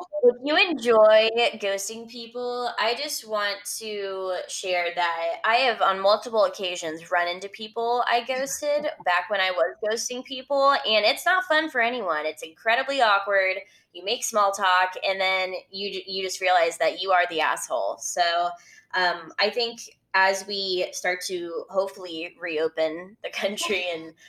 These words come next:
Speaker 1: be able to go out and meet people, like, you're probably gonna run into people you know, and you don't want to have ghosted all these random people and then run into them in real life.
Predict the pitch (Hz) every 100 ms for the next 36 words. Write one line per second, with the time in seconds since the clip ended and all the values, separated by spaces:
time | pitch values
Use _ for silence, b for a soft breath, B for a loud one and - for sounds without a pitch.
0 | B - 185 180 180 180 175 170 160 -
1 | 185 185 175 175 175 175 202 - 185 175
2 | 180 180 196 180 180 202 214 247 240 262
3 | 262 247 254 254 254 254 254 254 247 247
4 | 277 180 180 175 185 b b _ 220 247
5 | 233 208 214 214 - - 208 190 175 185
6 | - 180 175 170 170 180 180 165 170 180
7 | 165 151 151 - - 185 196 185 180 170
8 | 180 190 165 131 - - _ 190 180 170
9 | 147 147 175 101 -